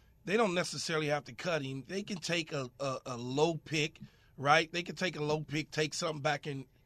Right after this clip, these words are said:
exchange, in return. They also could have Cleveland eat a lot of that money and pay some of his salary if he truly wants to go to Seattle. He doesn't want to be cut.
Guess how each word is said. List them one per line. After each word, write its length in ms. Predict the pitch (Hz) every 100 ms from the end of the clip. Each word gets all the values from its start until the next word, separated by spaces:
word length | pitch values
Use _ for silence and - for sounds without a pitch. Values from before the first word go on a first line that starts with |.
| - -
exchange, 640 | 120 - 180 160 151 139
in 80 | 143
return. 540 | 135 - 175 156 151 - - - -
They 120 | 165
also 460 | 175 190 156 180 160
could 180 | 160
have 320 | 143 175 165 -
Cleveland 640 | 185 220 202 147 151 147 - _ _ _ _
eat 180 | 202 220
a 60 | 180
lot 240 | 170 165
of 60 | 160
that 140 | 151
money 380 | 147 180 185 156
and 100 | 135
pay 240 | 156 170
some 240 | 156 170 160
of 100 | 147
his 140 | 143
salary 500 | - 214 208 156 143
if 200 | 147 147
he 140 | 190 147
truly 440 | - 180 208 170
wants 320 | 160 175 160
to 260 | - 156 135 - - - - 135
go 180 | 175 180
to 140 | 151
Seattle. 480 | - 165 196 190 147
He 80 | 139
doesn't 340 | 180 214 180
want 140 | 170 156
to 60 |
be 160 | 127 117
cut. 300 | - 165